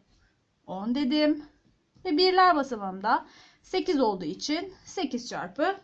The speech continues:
bir diyerek bunu da bitirmiş oldum. Bakalım altı yüz kırk dokuz bin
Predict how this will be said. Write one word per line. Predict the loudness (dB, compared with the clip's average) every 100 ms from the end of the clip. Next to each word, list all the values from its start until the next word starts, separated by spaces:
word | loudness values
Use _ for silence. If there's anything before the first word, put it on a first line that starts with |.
| -8
bir | -8 -8
diyerek | -8 -4 -4 -4
bunu | -6 -4
da | -6 -6 _ _ _ _ _ _ _ -20 -8
bitirmiş | -6 -6 -4 -4 -4 -6
oldum. | -6 -8 _ _ _ -20 -20 _ -8
Bakalım | -2 0 0 2
altı | 2 4 0
yüz | -2
kırk | -2 -4 -2
dokuz | 0 0 0 2
bin | 2 0 -8